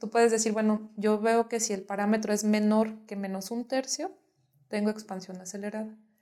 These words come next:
Y vas jugando con eso. Entonces dices, bueno, ahora qué tal que este numerito no es menos uno, sino lo dejo libre, a ver qué, a ver si hago la estadística, a ver cuánto tiene que valer este numerito.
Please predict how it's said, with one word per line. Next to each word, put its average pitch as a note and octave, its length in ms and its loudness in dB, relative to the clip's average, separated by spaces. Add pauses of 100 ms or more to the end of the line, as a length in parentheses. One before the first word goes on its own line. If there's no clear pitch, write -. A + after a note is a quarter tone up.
(460)
Y G#3+ 140 2
vas A3 220 6
jugando A#3+ 420 2
con B3+ 160 -4
eso. C#4 220 -2
Entonces A3 280 -2
dices, G#3+ 240 0
bueno, G#3 440 -4
ahora G#3 380 2
qué C4 100 0
tal B3+ 340 0
que A#3 400 0 (380)
este A3 240 0
numerito A3+ 440 4
no A#3 120 2
es A3 80 2
menos B3 340 -2
uno, C#4+ 320 -2 (180)
sino G#3 260 0
lo G3+ 140 0
dejo A3+ 280 6
libre, D4 400 4 (400)
a G#3 100 -6
ver G3+ 320 -2
qué, A3+ 140 0
a G#3 100 2
ver G#3+ 400 4 (120)
si - 120 -2
hago G#3+ 180 6
la A#3 120 6
estadística, C4 760 -2
a G3+ 40 -2
ver G3+ 220 -2
cuánto C4 340 2
tiene A3+ 240 -8
que A3 80 -6
valer G#3 260 -2
este G#3 220 -10
numerito. G#3 500 0